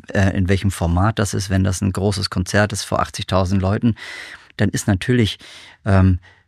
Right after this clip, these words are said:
die Technik, die in der Hand des Künstlers oder der Künstlerin ist, ist, ähm, das Instrument der Wahl, um, um das von der Bühne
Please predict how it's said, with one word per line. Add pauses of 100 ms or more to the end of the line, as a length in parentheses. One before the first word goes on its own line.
(160)
die
Technik, (280)
die
in
der
Hand
des
Künstlers
oder
der
Künstlerin
ist, (520)
ist,
ähm, (360)
das
Instrument
der
Wahl,
um,
um (800)
das
von
der
Bühne